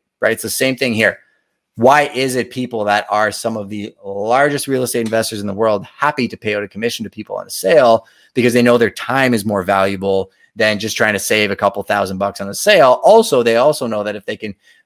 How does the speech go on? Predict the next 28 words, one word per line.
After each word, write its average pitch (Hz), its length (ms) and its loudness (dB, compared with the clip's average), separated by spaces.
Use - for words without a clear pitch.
put 165 200 0
a 127 40 0
little 120 220 -2
bit 113 160 -2
more 107 180 -4
money 107 320 -2
into 147 260 -6
the 110 100 -6
sale, 110 460 2
say 98 280 -4
they 104 140 -2
pay 110 200 0
four 117 280 2
grand 123 260 2
more 147 320 4
and 123 140 -2
they 123 60 2
get 120 160 0
fifty 170 260 0
grand 117 300 2
more 110 160 0
on 110 80 -2
the 107 40 -6
sale 165 240 2
price, 113 280 0
they're 123 160 0
happy. 131 480 -2
But 127 200 0